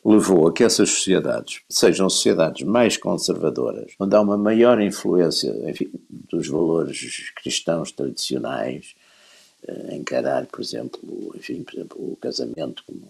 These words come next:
uma união, ou o casamento como uma união de, de facto, se quiser, mas entre um homem e uma mulher. Portanto, uma certa reação a todo este espírito, ou toda esta legislação também, legislação e moda,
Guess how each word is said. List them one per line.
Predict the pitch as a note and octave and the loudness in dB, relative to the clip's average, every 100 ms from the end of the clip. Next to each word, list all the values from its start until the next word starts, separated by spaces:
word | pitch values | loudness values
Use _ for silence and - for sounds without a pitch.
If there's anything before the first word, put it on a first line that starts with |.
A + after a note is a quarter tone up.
| G1+ | -20
uma | - | -18
união, | C2+ C#2+ B1+ D2+ D2+ | -18 -16 -10 -8 -8
ou | A1 - _ | -10 -14 _
o | |
casamento | - C#2 - C4+ | -10 -4 -2 0
como | G4+ B3+ | 2 4
uma | F#2 | 4
união | F2+ C3+ F#2+ D#2 | 2 2 0 -2
de, | B1+ | -10
de | B1 G1+ | -14 -8
facto, | - G#2 - - | 2 2 0 -10
se | - | -10
quiser, | - - E2+ D2 | -8 -4 -2 -4
mas | D2+ C2 - | -6 -10 -6
entre | E2+ D#2+ C#2+ | -6 -4 -4
um | |
homem | E2 D2 C2 | -4 -4 -8
e | |
uma | B1 B1 | -10 -10
mulher. | B1+ G#1 G1+ - _ _ _ _ | -8 -8 -8 -12 _ _ _ _
Portanto, | - F#2 E2+ | -2 -2 0
uma | E2+ F2 | -2 -2
certa | - A#2 A2+ - | 0 0 0 -4
reação | D#2+ F2+ D#2+ D2 - D#2+ E2+ F2+ F#2 | -6 -2 -2 -2 -2 0 0 -2 -4
a | |
todo | - A2 G#2+ F#2+ G#2 G#2+ | -2 0 2 0 -2 -6
este | A2+ F#2+ - - - - - | -10 -8 -10 -12 -4 -2 -2
espírito, | - - - - A#2 G#2+ E2+ - A#1 | -4 -6 -6 -2 2 2 0 -2 -6
ou | A1 A1 | -6 -8
toda | G#1 G1+ | -10 -8
esta | A#1+ B1+ - | -8 -10 -10
legislação | B1 A#1 - D2+ C2 A#1+ - - D4 | -10 -10 -10 -10 -6 -6 -4 -2 -4
também, | - - - - - - | -4 -12 -6 -4 -4 -8
legislação | - - - G2+ - A2 A2+ F#2+ | -14 -20 -14 -12 -4 -2 0 -2
e | D2 | -4
moda, | D2 F#2+ G2+ E2+ F#2 | -2 2 2 2 -6